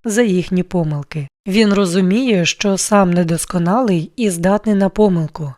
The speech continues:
Його помилки не будуть такими, як її. Жінка, яка має звичай запізнюватися, зазвичай дратує пунктуального чоловіка, але в неї обов'язково є компенсуюча позитивна якість,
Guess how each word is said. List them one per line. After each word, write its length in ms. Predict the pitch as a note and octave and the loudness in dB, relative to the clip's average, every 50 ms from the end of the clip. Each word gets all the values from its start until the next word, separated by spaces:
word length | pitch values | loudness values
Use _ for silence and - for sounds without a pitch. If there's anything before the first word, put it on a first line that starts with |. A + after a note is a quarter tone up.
| _ - | _ -2
Його 300 | A#3 A#3 B3+ G3+ A#3+ A#3+ | 0 2 4 4 2 2
помилки 500 | - A#3+ A3+ A3 A3 G#3+ G3+ G3+ - G#3 | 2 2 2 2 2 2 2 2 2 2
не 140 | G3 G#3 G3+ | 2 2 0
будуть 340 | F#3+ G#3 G#3+ G3 G#3 G3 - | 0 0 0 0 -2 -2 -2
такими, 480 | G3+ F#3+ - - A3+ A#3+ A3+ G#3+ G#3 | -2 -2 0 0 -2 0 2 2 2
як 280 | F#3+ F3+ G3 G3 F#3 - | 2 2 0 0 0 -2
її. 580 | F3+ F3+ G#3+ A3 G#3 G#3 A3+ G#3+ E3+ C#3+ B2+ - _ _ _ - | -2 -2 -2 -2 -2 -2 -2 -2 -2 -2 -4 -8 _ _ _ -8
Жінка, 460 | A3+ E3 F#3+ A3+ A3+ G#3 G3 - F#3+ | -6 -2 0 0 0 0 0 0 0
яка 420 | F#3 F3 F#3+ F3+ - G#3+ G#3 G3+ | 0 0 0 0 2 2 2 4
має 400 | F#3 F#3 G3 G3+ G3 F3 F3+ F3 | 4 2 2 2 2 0 0 -2
звичай 580 | D#3 E3 D#3+ F#3+ G#3 G#3+ G3+ - F#3+ F#3 F3 E3 | -4 -4 -2 -2 -2 -2 -2 -2 -2 0 0 -2
запізнюватися, 1080 | C#3+ D#3+ E3+ - G#3 A#3 A#3+ G#3+ B3 A#3+ G#3 G3 F3+ - G3 F3 - - - F3 D#3+ D3 - _ | -2 -6 -6 -4 -4 -4 -2 -2 -2 0 0 -2 -2 -2 -4 -6 -4 -4 -4 -4 -4 -6 -8 _
зазвичай 680 | - F3+ A3+ B3 G#3+ F#3 F#3 F#3 G#3+ A#3 - - B3 A#3 | -4 2 2 2 2 2 0 0 0 0 0 -2 -2 -2
дратує 540 | G#3+ A3+ B3 A#3+ - G#3 F#3+ G3 G3 G3+ | 0 0 0 0 0 0 0 0 0 0
пунктуального 800 | G3+ - G#3+ G3+ G3+ - - A#3 G3+ E3+ E3 E3+ E3+ F3 D3+ E3 | 0 0 -2 -2 -2 -2 0 2 2 2 2 0 -2 -2 -4 -4
чоловіка, 800 | - - - F#3 F3 F#3 F#3+ F#3 F#3+ F#3+ E3+ - - D#3+ C#3 B2+ - _ - | -4 -4 -4 -2 -2 -2 -2 -2 -2 -2 -4 -4 -6 -8 -8 -10 -10 _ 0
але 260 | A#3+ A#3+ A3+ A3 G#3+ | 2 4 4 4 4
в 80 | F#3+ G3 | 4 2
неї 340 | G3 G#3 A#3 A#3+ A#3 A#3+ | 2 2 2 0 0 -2
обов'язково 1120 | G#4 - B3+ A#3 G#3 G#3+ G#3 G3 F3+ F#3+ F3+ E3 - - - - A#3+ C#4 C4 G#3 E3+ F3 | -2 -2 -2 0 2 2 2 2 2 0 0 -2 -4 -6 -4 -2 0 0 0 0 -2 -2
є 300 | E3+ D3 F3+ G#3+ A3+ A3+ | -4 -2 0 0 0 0
компенсуюча 880 | A3 - G3 F3 D#3+ - F#3 F3 D#3+ - - G3 G#3+ A#3 G#3+ - A3 A3 | 0 -2 -4 -4 -2 -2 -2 -2 -2 -4 -4 -2 -2 -2 -2 -2 -2 -2
позитивна 640 | A3 C4 C4 A3+ B3 C4 - - G3 F3 E3+ E3+ F3 | -2 -2 -2 -2 -2 -4 -2 -2 -2 0 0 0 0
якість, 680 | F3 E3 F3+ G3 F#3+ F3 - - E3 C#3+ - - - | 0 0 0 0 0 0 -2 -6 -8 -8 -10 -10 -18